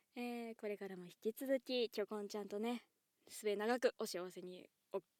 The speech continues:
お過ごしください。<laughs> お過ごしくださいでいいのかな？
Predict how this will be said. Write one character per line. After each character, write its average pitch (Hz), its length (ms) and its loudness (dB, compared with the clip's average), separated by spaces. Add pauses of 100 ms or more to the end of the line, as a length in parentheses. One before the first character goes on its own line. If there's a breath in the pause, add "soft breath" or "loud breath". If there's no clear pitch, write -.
(180)
お 214 80 -6
過 214 120 -2
ご 180 60 -4
し - 120 -10
く - 100 -10
だ 190 80 -4
さ 220 140 0
い。 220 100 0 (400 loud breath)
<laughs> 277 640 2
お 240 80 4
過 262 140 4
ご 330 80 8
し - 80 4
く 302 100 4
だ 277 80 8
さ 285 140 0
い 254 40 0
で - 80 -4
い 185 60 -6
い 185 40 -6
の 185 80 -14
か - 100 -14
な？ - 140 -16